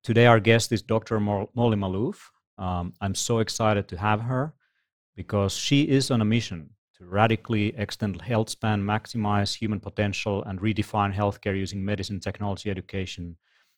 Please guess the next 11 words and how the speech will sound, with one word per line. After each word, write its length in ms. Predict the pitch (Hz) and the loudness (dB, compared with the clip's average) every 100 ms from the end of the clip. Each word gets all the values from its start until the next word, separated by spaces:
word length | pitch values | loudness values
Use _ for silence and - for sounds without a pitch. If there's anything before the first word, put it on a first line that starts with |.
| _ | _
and 240 | 98 92 92 | -4 -4 -2
media. 500 | 104 95 92 - - _ _ | -2 -2 -4 -12 -16 _ _
And 460 | 107 98 95 92 - - | -4 -2 -2 -6 -12 -14
what 160 | - 110 | -4 0
I 80 | 143 | 2
really 320 | 135 165 156 | 2 2 2
like 300 | 104 113 - | 4 2 2
about 340 | 110 101 101 | -2 -2 -2
her 140 | 113 95 | -4 -4
work 440 | 101 117 82 - _ - | 0 -2 -2 -10 _ -6
is 240 | 95 | -4